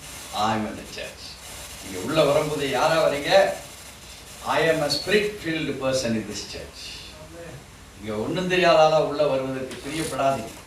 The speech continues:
எனக்கு ஒண்ணும் தெரியாதுன்னு உங்களை வெட்கப்படுத்தாதீங்க. நீங்க தயவு செய்து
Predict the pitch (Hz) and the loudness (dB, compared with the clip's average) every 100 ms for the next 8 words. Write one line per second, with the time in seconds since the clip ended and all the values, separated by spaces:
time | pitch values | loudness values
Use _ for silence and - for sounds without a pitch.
0 | - - - 107 110 135 170 - 143 165 | -20 -20 -12 -8 -4 -4 -4 -6 -2 4
1 | 175 170 175 143 - - - - - 117 | 4 4 0 -6 -10 -18 -20 -20 -12 -6
2 | 117 107 98 98 151 - 254 175 - - | 0 0 0 -2 0 6 6 4 -2 -4
3 | - - - - 120 117 113 - - - | -6 -12 -16 -10 -6 -6 -6 -8 -10 -14